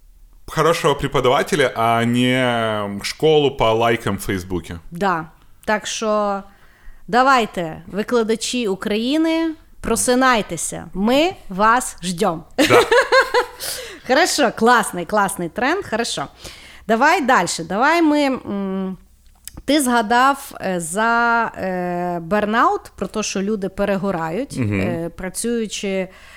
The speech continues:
Speaker 2: в світі, коли ми всі на ремоуті сидимо, і сидимо в хаті, і воно якби довше, і, в принципі, е, тепер дійсно в людей, е,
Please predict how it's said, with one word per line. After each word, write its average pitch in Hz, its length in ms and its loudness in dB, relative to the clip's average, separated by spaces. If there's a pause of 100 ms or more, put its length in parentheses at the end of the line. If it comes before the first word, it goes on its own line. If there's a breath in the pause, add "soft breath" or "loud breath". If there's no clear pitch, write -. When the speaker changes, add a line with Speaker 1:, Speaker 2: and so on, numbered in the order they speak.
(380 loud breath)
Speaker 2:
в 180 760 -2
світі, 196 800 -2
коли 190 220 -4
ми 185 100 -6
всі 190 260 -6
на 180 140 -6
ремоуті 175 460 -8
сидимо, 208 440 -6
і 196 40 -4
сидимо 175 320 -10
в 165 60 -12
хаті, 262 400 0
і 185 80 -4
воно 175 280 -6
якби 151 220 -12
довше, 240 540 -2
і, 170 60 -8
в 170 60 -14
принципі, 214 560 -6 (420 loud breath)
е, 175 320 -6
тепер 233 560 -2 (180)
дійсно 196 680 -8
в 165 40 -10
людей, 180 680 -4
е, 165 480 -6